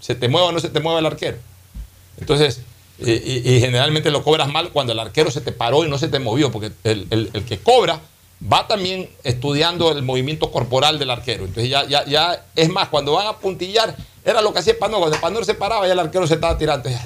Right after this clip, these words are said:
la tocaba para el otro lado, pero donde el arquero se le quedaba parado, bueno, ya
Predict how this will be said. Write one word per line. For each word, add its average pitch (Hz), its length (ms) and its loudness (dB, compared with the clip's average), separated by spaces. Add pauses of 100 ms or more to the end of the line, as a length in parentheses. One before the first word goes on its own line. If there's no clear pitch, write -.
la 107 80 -8
tocaba 127 320 -6
para 143 100 -6
el 123 60 -2
otro 123 160 -2
lado, 117 200 -2
pero 113 100 -4
donde 117 160 -2
el 117 40 0
arquero 185 300 2
se 202 80 -2
le 196 80 -4
quedaba 196 260 0
parado, 190 420 0 (600)
bueno, 170 180 2 (120)
ya 143 400 4